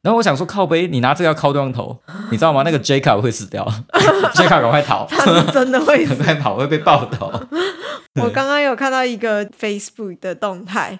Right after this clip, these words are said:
Speaker 2: 是有一个律师的粉专，他分享说他有一个儿子跟一个女儿，然后有一天他就是听到他的儿子跟女儿在吵架，
Speaker 1: 嗯。
Speaker 2: 然后他转头就发现说他儿子拿着书要打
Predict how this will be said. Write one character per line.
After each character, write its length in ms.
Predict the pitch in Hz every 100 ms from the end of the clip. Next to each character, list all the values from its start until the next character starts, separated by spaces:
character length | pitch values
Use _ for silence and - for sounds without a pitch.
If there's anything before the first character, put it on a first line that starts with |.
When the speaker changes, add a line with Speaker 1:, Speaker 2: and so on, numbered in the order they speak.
| _ _ _
Speaker 2:
是 140 | -
有 100 | 240
一 80 | 180
个 160 | 190 208
律 260 | 190 240 240
师 420 | - 214 196 196
的 160 | 220 190
粉 240 | 185 160
专， 260 | 185 185 190
他 100 | 208
分 280 | 202 202 214
享 200 | 202 170
说 380 | 180 190 185 - _ - -
他 140 | 254
有 100 | 277
一 120 | 208 202
个 140 | 190
儿 60 | 180
子 120 | -
跟 100 | 202
一 60 |
个 80 | 185
女 180 | 175 156
儿， 80 | - - _
然 120 | 208
后 60 | 214
有 60 |
一 20 | 214
天 300 | 226 226 220
他 160 | 233
就 80 | 220
是 160 | 214 202
听 180 | 226
到 140 | 208 208
他 160 | 214
的 80 | 202 175
儿 60 |
子 140 | 165 190
跟 140 | 190
女 100 | 180
儿 140 | 165 160
在 220 | 185 180
吵 240 | - - -
架， 180 | - - - _ _
Speaker 1:
嗯。 260 | 113 95 107 -
Speaker 2:
然 100 | 185
后 320 | 202 190 180
他 180 | 247 226
转 320 | 226 202 185
头 220 | 190 165
就 100 | 175
发 220 | 202 180 202
现 180 | 202
说 320 | 196 185 185 - _
他 160 | -
儿 180 | 202 156
子 300 | 170 175 156
拿 220 | - 185 180
着 120 | 190
书 380 | - - 185 185
要 100 | 196
打 160 | -